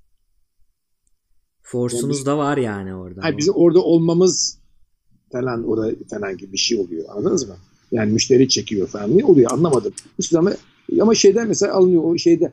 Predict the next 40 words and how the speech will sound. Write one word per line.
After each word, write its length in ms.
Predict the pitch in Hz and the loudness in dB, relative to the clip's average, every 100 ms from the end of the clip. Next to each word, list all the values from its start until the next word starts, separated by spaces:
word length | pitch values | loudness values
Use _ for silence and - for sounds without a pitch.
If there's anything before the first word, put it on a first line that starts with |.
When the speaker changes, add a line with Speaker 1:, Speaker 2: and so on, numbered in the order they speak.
| - | -2
Speaker 2:
halk, 180 | 196 - _ _ _ 151 | -4 -4 _ _ _ 0
ben 140 | 180 | 0
de 80 | 226 | 0
tabii 220 | 202 180 | -2 -2
o 180 | - - | -4 0
şeye 200 | 196 190 | 4 4
gitmiyorum. 420 | 170 - 143 123 | 2 -4 -2 0
Lüks 220 | 143 - | 0 0
lokantaları 460 | 147 151 131 135 143 | -2 -2 -2 0 2
sevmiyorum. 500 | - 175 156 214 190 | 4 4 4 0 2
Ben 240 | 185 175 | 0 2
böyle 240 | 170 165 160 | 4 4 2
nerede 360 | 180 170 170 151 | 2 2 2 2
böyle 140 | 156 | 0
halk 280 | 143 160 - | 0 -2 0
yemekleri 340 | 147 131 151 | 0 0 0
hep 80 | 170 | 0
oraya 240 | 180 165 143 | 2 4 2
gittiğim 340 | 127 - 254 | -2 0 2
için 260 | - 131 - _ - | 2 -2 -8 _ -2
Speaker 1:
Hı. 40 | 170 | 2
Speaker 2:
orada, 160 | 165 | 2
orada, 280 | - 170 170 | 4 4 4
orada, 380 | 165 151 151 143 | 2 2 2 2
orada 220 | 147 156 | 0 2
o 80 | 156 | 2
şey 240 | - 156 | 4 4
yoktu. 380 | 147 131 - 95 - | 4 2 -4 -16 -14
<laughs> 0 | 170 - - - _ - 135 | -14 -12 -14 -16 _ -6 0
Onu 120 | 147 | 2
Speaker 1:
Orada 80 | - | 4
Speaker 2:
ayrıca 260 | 151 - | 2 2
Speaker 1:
olmuyor 460 | 196 175 170 139 120 | 2 4 0 -2 -2
orada. 220 | 135 131 156 208 | -2 -2 -4 -4
<laughs> 140 | 202 | -2
Speaker 2:
orada, 320 | 202 - 220 135 - - 285 269 | -2 -2 -4 -6 -12 -12 -6 -4
oradaki 300 | 180 - 220 | -2 -2 -2
orada 340 | - - 175 - - | -2 -2 -4 -6 -8
parasıyla 500 | 156 160 - 151 135 190 | -2 0 2 0 -2 -4
ama 200 | 233 | -4